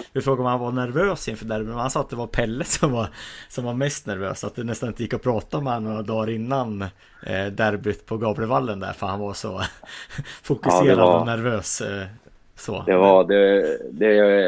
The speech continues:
Speaker 2: jag håller helt med.
Speaker 1: <laughs> Ja.
Speaker 2: Eh, det märktes redan två, tre veckor innan att, eh, det började närma sig, och han försökte ju tala om att det är bara tre poäng och det är bara en match och sådär. Men, eh,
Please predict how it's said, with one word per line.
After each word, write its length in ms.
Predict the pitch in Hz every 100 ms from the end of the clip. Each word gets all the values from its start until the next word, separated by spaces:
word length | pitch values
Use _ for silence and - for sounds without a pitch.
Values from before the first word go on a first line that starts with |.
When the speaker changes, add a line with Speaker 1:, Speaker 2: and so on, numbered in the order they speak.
| 95 -
Speaker 2:
jag 120 | -
håller 220 | 107 110
helt 180 | 117 95
med. 200 | 104 80 -
Speaker 1:
<laughs> 80 |
Ja. 300 | - - 175 98
Speaker 2:
Eh, 60 |
det 100 | 104
märktes 800 | 101 101 - 113 95 - - - -
redan 600 | 98 107 104 98 92 90 - -
två, 200 | - 104
tre 240 | 98 107 101
veckor 320 | 92 - 98
innan 320 | 85 85 85
att, 320 | 76 - _
eh, 180 | 85 76 76 _ _ - - _ _ _ _ _
det 100 | -
började 400 | 87 98 95 87
närma 380 | 92 90 92 95
sig, 300 | - 80 76
och 140 | 78 87
han 160 | 104
försökte 520 | 101 - 95 90 -
ju 280 | 92 87 85 - _ _ _ _ _ _ _ _ _
tala 260 | - 92 90
om 200 | 85 85
att 120 | 82
det 140 | 92
är 60 | 101
bara 140 | 85
tre 240 | 80 85 80
poäng 360 | - 82 80 76
och 100 | 82
det 80 |
är 60 | 101
bara 160 | 90 87
en 80 |
match 320 | 85 80 - -
och 80 |
sådär. 180 | 82 76 -
Men, 300 | 90 87 90
eh, 200 | 87